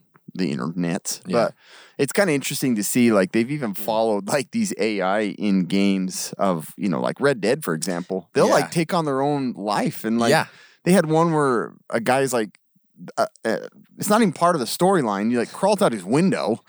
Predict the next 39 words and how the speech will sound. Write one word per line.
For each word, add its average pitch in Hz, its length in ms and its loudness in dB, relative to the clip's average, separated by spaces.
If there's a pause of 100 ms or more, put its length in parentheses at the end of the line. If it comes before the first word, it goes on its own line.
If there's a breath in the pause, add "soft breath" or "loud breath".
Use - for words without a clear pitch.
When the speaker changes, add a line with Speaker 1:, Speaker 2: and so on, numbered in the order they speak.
(180 loud breath)
Speaker 1:
and 160 140 2
is, 175 80 4
Speaker 2:
<laughs> - 40 2
Yeah. - 40 4
Speaker 1:
like, 160 240 2
going 180 500 4
over 151 520 2
Speaker 2:
Just 135 120 6
Speaker 1:
and, 127 60 2
Speaker 2:
does 156 120 6
Speaker 1:
like, 135 100 2
Speaker 2:
weird 135 180 0
Speaker 1:
into 202 200 4
Speaker 2:
stuff, 117 140 4
huh? - 80 0
Speaker 1:
town 165 220 2
and 160 100 0
stuff. 117 200 0
It's - 100 -4
like, 120 220 2
it's - 140 -4
like 170 120 4
they 127 100 0
took - 300 -2
on 147 160 4
their 127 180 4
own, 135 240 4 (540 loud breath)
and 131 100 2
they've 139 140 2
had 127 240 0
cases 123 400 -6
where 110 280 0 (300 loud breath)
the 120 180 2
A 120 180 4
I 113 200 4
have, 110 240 -4
like, 90 280 0 (360)
killed 135 280 0
somebody 110 460 0